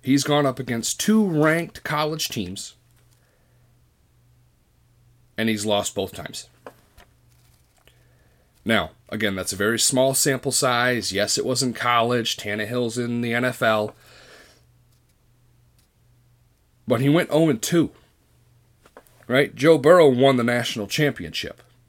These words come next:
and Joe Burrow made it all the way to the Super Bowl. Now, if, if that's too much of a correlation that I'm trying to make, okay,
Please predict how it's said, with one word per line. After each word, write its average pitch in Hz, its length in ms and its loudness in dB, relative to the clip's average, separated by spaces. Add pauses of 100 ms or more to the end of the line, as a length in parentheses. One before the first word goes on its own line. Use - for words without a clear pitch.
and 110 160 -4
Joe 107 160 0
Burrow 107 240 0
made 104 160 -2
it 101 80 -2
all 98 100 -2
the 95 60 -6
way 95 120 -4
to 90 60 -10
the 85 60 -12
Super - 300 -4
Bowl. - 180 -14 (960)
Now, 113 220 0
if, 104 160 -8 (400)
if 117 160 -6
that's 139 260 2
too 165 160 0
much 147 260 2
of 139 120 4
a 127 180 2 (240)
correlation 131 640 6
that 113 100 -2
I'm 107 120 -4
trying 110 260 -2
to 110 60 -2
make, 107 320 -6 (320)
okay, - 280 -4